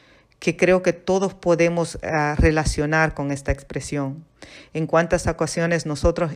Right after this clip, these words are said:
hemos ido donde el Señor y le hemos dicho: "Señor Jesús, ten misericordia de nosotros. Ten piedad de mí". Son palabras que todos nosotros las hemos mencionado, que todos nosotros las hemos dicho,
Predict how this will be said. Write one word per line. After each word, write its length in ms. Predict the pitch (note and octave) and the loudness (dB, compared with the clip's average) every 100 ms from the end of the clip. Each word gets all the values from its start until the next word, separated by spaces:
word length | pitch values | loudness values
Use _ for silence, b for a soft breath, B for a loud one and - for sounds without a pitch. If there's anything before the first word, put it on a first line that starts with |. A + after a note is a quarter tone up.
| - | -2
hemos 300 | F3 D#3+ D#3+ | -2 -2 -6
ido 300 | F#3 G3+ F#3+ | -2 2 2
donde 220 | E3+ D#3 | 2 0
el 60 | D3 | -2
Señor 380 | D#3+ D3+ D#3 D#3 | -4 -2 -2 -2
y 60 | |
le 100 | D3+ | -2
hemos 220 | D3+ D3 | -4 -4
dicho: 260 | C#3+ D3 D3+ | -6 -6 -6
"Señor 540 | - D#3 C#3+ D#3+ E3+ | -4 -4 -2 0 0
Jesús, 600 | D#3 D3 - F3 G3 - B B B B B - | -2 -6 -4 -2 -2 -6 B B B B B 0
ten 160 | F3 | 0
misericordia 720 | F3 - D3+ C#3+ D3 D3 C#3 | 2 0 0 0 0 0 0
de 100 | C3 | -2
nosotros. 680 | C3 B2+ C#3 C3+ C#3 D3 - _ _ _ b b b | -4 -6 -6 -6 -8 -12 -18 _ _ _ b b b
Ten 300 | - F#3 F#3 | 0 0 0
piedad 400 | F3+ D#3+ D#3+ D#3+ | 0 2 2 0
de 120 | D3+ | -2
mí". 320 | C#3+ C#3+ C3+ D#3 _ _ _ _ _ _ | -4 -6 -10 -14 _ _ _ _ _ _
Son 280 | - F3+ E3+ | -2 -2 4
palabras 560 | F3 E3+ E3+ F3 E3 | 6 6 6 4 2
que 100 | - | -2
todos 600 | D#3+ - - F#3+ F#3+ E3+ E3 | -4 -2 2 4 6 2 0
nosotros 500 | D3 E3+ D#3 D#3 D3+ | -4 -2 0 -2 -2
las 160 | C#3+ | -4
hemos 240 | D3+ D3+ C#3+ | -4 -4 -4
mencionado, 600 | D3 C#3+ C#3+ D3 D#3+ D#3+ | -4 -4 -2 0 0 -2
que 100 | C#3+ | -6
todos 400 | - F3+ F3+ F3 | -2 2 2 2
nosotros 540 | D#3 - D#3 D#3 D3+ | -2 -2 -4 -2 -4
las 180 | D3+ C#3+ | -4 -4
hemos 300 | D3 D3 C#3 | -6 -8 -8
dicho, 400 | D#3 D#3 E3+ | -10 -4 -2